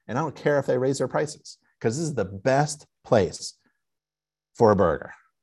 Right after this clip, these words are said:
And I tell everybody about it. I become their ambassadors. Are they paying me? No, I talk about this burger place and I, and I don't even say the, the, the price. I just tell people, "You gotta get it. You gotta get it. Gotta get this burger. This is the greatest burger."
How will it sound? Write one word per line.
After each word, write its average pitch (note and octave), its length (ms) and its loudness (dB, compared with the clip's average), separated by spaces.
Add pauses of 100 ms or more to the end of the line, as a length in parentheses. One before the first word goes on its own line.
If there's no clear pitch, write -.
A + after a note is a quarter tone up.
(280)
And C3+ 100 -4
I F3 60 -2
tell G3 240 -2
everybody D#3 440 0
about - 240 -10
it. - 120 -20 (160)
I - 60 -6
become E3+ 340 -4
their D#3 160 -2
ambassadors. D#3+ 680 -4
Are G2+ 100 0
they G2+ 80 2
paying B2+ 280 0
me? F3 220 -4
No, G4+ 360 -2
I G2+ 120 -4
talk F3+ 360 -2
about D#3+ 260 -2
this E3 180 -2
burger D#3+ 320 0
place E3+ 400 -2
and D#3+ 80 -6
I, E3 100 -6 (220)
and B2+ 100 -2
I D#3 60 2
don't G3 80 2
even C#3 160 2
say E3+ 280 2
the, A2+ 260 -4
the, A#2+ 320 -4 (100)
the C#3+ 80 -2
price. - 580 -4
I C3 60 -4
just C3+ 180 -6
tell E3+ 120 -2
people, C#3 200 -6
"You B2 60 -6
gotta D3+ 220 -2
get C3+ 220 2
it. - 120 -6 (320)
You A2 100 -4
gotta A2+ 240 -4
get A2 220 -2
it. - 140 -18 (320)
Gotta A#2+ 160 0
get G#2+ 140 0
this F#2 120 -4
burger. G2 160 -2
This A2 80 -4
is G#2+ 60 -6
the G2 100 -4
greatest G#2+ 420 -4
burger." G2+ 320 -2